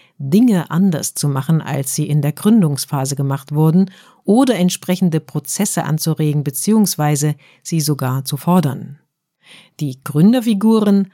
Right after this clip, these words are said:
haben ja bereits unter Beweis gestellt, dass sie wissen, was sie tun, und so wundert es nicht, dass sie immer noch der Odem des Pioniers umweht, der ihnen irgendwo ja auch zusteht.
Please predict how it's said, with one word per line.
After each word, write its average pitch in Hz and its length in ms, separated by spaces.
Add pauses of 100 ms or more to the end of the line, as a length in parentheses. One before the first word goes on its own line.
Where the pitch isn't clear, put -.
haben 233 260
ja 247 100
bereits 185 360
unter 190 180
Beweis 185 540
gestellt, - 680
dass - 160
sie 135 140
wissen, 135 500
was - 160
sie 147 100
tun, 143 460 (320)
und 156 140
so 170 140
wundert 233 340
es - 240
nicht, 170 580
dass 165 80
sie - 200
immer 254 260
noch - 300
der - 240
Odem 151 380
des - 180
Pioniers 143 580
umweht, 120 520 (240)
der 190 100
ihnen 240 340
irgendwo 240 580
ja 151 220
auch - 180
zusteht. - 880